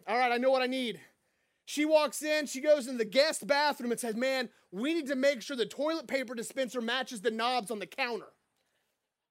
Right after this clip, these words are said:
And I'm looking at that going, "I do not care." I look out the living room and goes, "Hey, I think a lazy boy would look really good right there." That's just, you know, that's how we're, we're, we're wired differently.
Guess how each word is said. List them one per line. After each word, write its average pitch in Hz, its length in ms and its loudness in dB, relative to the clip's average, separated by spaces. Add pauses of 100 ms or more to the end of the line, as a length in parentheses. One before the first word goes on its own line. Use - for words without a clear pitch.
(380)
And 247 80 0
I'm 311 140 2
looking 311 200 0
at 294 60 -2
that 294 180 2
going, 262 300 0
"I 240 200 0
do 269 280 -4
not 262 240 -2
care." 240 400 -4 (1120)
I 262 100 6
look 320 200 2
out 320 120 4
the 294 60 -2
living 320 280 2
room 294 100 -2
and 240 60 -4
goes, 254 160 2
"Hey, 294 320 4
I 254 120 2
think 320 120 -2
a 311 60 6
lazy 285 400 2
boy 285 160 -2
would 277 80 -2
look 247 160 -2
really 285 300 2
good 269 280 4
right 269 480 4
there." 226 540 0 (1040)
That's 311 240 4
just, 294 140 -2
you 311 100 0
know, 269 80 6
that's 285 180 2
how 320 200 6
we're, 320 160 0
we're, 302 200 2
we're 311 180 0
wired 330 440 4
differently. 208 560 -2